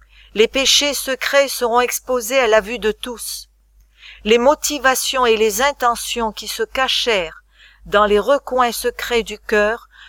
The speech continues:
seront exposées. Tout apparaîtra comme un film de vie réelle. En cette heure solennelle et terrible, l'infidélité de l'époux sera exposée devant l'épouse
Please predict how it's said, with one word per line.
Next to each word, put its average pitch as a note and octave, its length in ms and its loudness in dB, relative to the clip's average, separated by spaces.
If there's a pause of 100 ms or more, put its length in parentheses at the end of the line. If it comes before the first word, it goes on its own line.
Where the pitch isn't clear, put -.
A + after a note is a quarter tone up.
(100)
seront A3 600 4
exposées. A3 800 -4 (1700)
Tout D#4+ 320 0
apparaîtra C4 760 2
comme A3+ 280 -2
un A3 100 -4
film B3+ 540 -8
de G3 160 0
vie A3 440 -2 (100)
réelle. F#3+ 720 2 (1600)
En G#3+ 120 4
cette C4 320 -2
heure C#4+ 220 6
solennelle B3+ 580 2
et A#3 80 -4
terrible, A#3 600 0 (480)
l'infidélité B3+ 920 0
de A3 120 0
l'époux A#3+ 420 -2
sera A#3 400 2
exposée A#3+ 640 -2
devant A3 280 4
l'épouse A3+ 600 -4